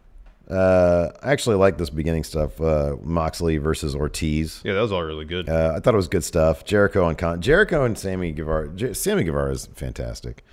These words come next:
Speaker 1: He didn't really talk too much on commentary, but, uh,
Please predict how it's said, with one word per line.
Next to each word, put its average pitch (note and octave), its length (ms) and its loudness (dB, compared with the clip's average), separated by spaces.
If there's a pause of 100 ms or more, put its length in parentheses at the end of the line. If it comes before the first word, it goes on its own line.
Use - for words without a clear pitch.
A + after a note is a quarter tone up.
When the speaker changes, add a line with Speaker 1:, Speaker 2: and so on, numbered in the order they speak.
(300)
Speaker 1:
He C3 100 4
didn't C3 180 4
really G#2+ 180 4
talk F#2 220 4
too F#2+ 100 -2
much F#2 220 0
on G#2 100 2
commentary, A2+ 640 0 (380)
but, E2 300 4
uh, D2 440 2